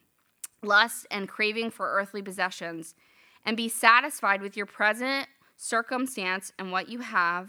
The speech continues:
for he, God himself, has said, 'I will not in any way fail you, nor give you up,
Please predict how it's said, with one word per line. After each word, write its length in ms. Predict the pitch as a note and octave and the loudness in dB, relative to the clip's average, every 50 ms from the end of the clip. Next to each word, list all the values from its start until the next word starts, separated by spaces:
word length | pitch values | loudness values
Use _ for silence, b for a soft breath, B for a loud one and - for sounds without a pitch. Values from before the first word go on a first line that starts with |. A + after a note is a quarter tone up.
| A#3 - _ | -14 -20 _
for 180 | _ - G#3+ | _ -6 -6
he, 680 | G#3+ - - - C#4+ D4 B3+ G#3+ G#3+ A3+ A#3+ B3 B3 A#3+ _ - | -6 -6 -8 -8 -6 -4 -4 -4 -6 -6 -8 -10 -12 -12 _ 0
God 300 | G3 F#3 F#3+ G3 G#3+ A#3+ | 4 4 6 6 4 2
himself, 640 | C4+ C#4 C4 C#4 - - C4+ B3+ A3 G3 G3 G3 - | 0 -4 -4 -2 2 4 6 6 6 6 2 -2 -8
has 180 | - G#3+ F#3+ | -12 -12 -8
said, 440 | - - A3+ G3+ F#3+ F#3 F#3 F#3 F#3 b b b b b b b b b b b b b b _ _ _ | -4 0 2 2 2 2 0 -4 -6 b b b b b b b b b b b b b b _ _ _
'I 280 | - G3+ G3+ G#3+ A3+ A#3+ | 6 8 8 8 8 4
will 180 | A#3+ A3+ A3 | 0 -2 -2
not 340 | G#3+ G3+ G3 G#3 G#3+ A3+ A3 - | 2 4 6 6 6 6 4 2
in 160 | G#3+ G3+ E3+ - - | -4 -10 -10 -8 -6
any 280 | - G3 G#3 A3 A#3 A#3+ | -4 -2 -2 -2 -2 -2
way 300 | A3+ A3 G3 F#3+ F#3+ G3 | 0 2 2 2 0 -2
fail 420 | G3 - - G3+ G3 G3 G3+ G#3 | -6 -10 -6 -2 0 2 2 2
you, 540 | A3 A3+ A#3+ B3 B3+ C4 C4+ C#4 D4+ D#4 D#4 _ _ _ _ _ _ _ _ _ - | 0 -2 -4 -4 -2 -2 -2 -2 -4 -6 -8 _ _ _ _ _ _ _ _ _ -6
nor 240 | G3+ G#3 G#3 G3+ | 0 2 2 2
give 320 | G3+ F#3+ G3 G3+ G#3 G#3+ A#3 | 2 0 -4 -4 -4 -4 -4
you 220 | A3 A#3 A#3 A3 - | -6 -8 -6 0 4
up, 300 | A3+ A3+ G#3 G3 G3+ | 6 6 6 6 4